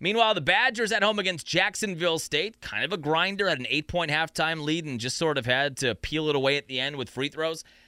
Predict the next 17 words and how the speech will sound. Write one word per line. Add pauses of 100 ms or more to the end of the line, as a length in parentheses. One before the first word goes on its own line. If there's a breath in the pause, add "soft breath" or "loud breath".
(140 soft breath)
They
win
seventy-five
to
sixty.
Steven
Crowl
had
a
nice
game.
Badgers
get
to (120)
eight
and
three,